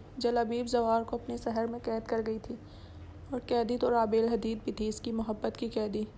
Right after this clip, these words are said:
और कैदी कब बिला मुआवजा रिहा हुआ करते हैं। तकदीर ने भी इनसे बहुत बड़ा मुआवजा लिया था, इस इश्क का जिसकी ममानियत थी, इस कैद का जिसमें जाने का फ़ैसला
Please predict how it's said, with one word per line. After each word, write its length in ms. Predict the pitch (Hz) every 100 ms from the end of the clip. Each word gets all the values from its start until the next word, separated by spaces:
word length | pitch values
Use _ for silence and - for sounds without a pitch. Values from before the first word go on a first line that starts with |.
| - - - -
और 60 | 233
कैदी 400 | 226 208 202 214
कब 320 | 214 208 - - 233
बिला 240 | 220 220
मुआवजा 420 | 220 214 214 220
रिहा 260 | 220 220 220
हुआ 220 | 220 220
करते 300 | 214 214 220
हैं। 160 | 220 233 - - - - - - - - - -
तकदीर 360 | - 247 254 262
ने 100 | 262
भी 120 | 262
इनसे 220 | 254 -
बहुत 260 | 240 240 226
बड़ा 240 | 220 226
मुआवजा 380 | 226 226 214 220
लिया 260 | 220 233 226
था, 300 | - - - - - - -
इस 240 | 226 - - - - -
इश्क 280 | 226 - -
का 140 | 226
जिसकी 300 | 226 226 -
ममानियत 460 | 233 226 220 214 220
थी, 240 | 226 220 - - - - - - -
इस 100 | -
कैद 280 | 247 240 240
का 140 | 254
जिसमें 300 | 240 233 240
जाने 300 | 233 220 214
का 100 | 254
फ़ैसला 500 | 240 220 214 226 220